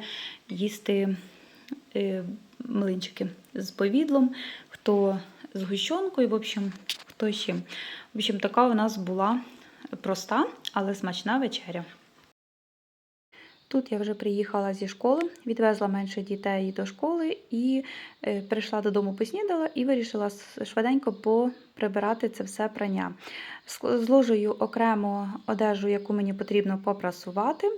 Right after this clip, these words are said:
ту, яку потрібно дітям, наприклад, в школу, там ще кудись. Е, далі закину ще прання, буде пратися.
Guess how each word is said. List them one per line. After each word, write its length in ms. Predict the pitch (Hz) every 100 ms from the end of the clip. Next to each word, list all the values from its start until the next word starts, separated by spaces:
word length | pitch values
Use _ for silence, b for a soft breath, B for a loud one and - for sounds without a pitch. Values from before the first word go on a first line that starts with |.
| -
ту, 100 | 247
яку 240 | 214 202
потрібно 460 | 196 196 196 202 196
дітям, 360 | 185 196 196 190
наприклад, 640 | 190 208 202 190 185 190 190
в 20 |
школу, 480 | 196 - 311 320 302
там 280 | 285 196 185
ще 220 | - 285
кудись. 420 | 294 262 277 - B B B B B -
Е, 300 | 220 208 202
далі 440 | 190 226 202 202 196 - -
закину 520 | 208 208 226 233 220
ще 480 | 208 - 247 262 311 - -
прання, 480 | 302 285 294 294 311 -
буде 300 | 247 240 247
пратися. 640 | 254 254 254 247 233 240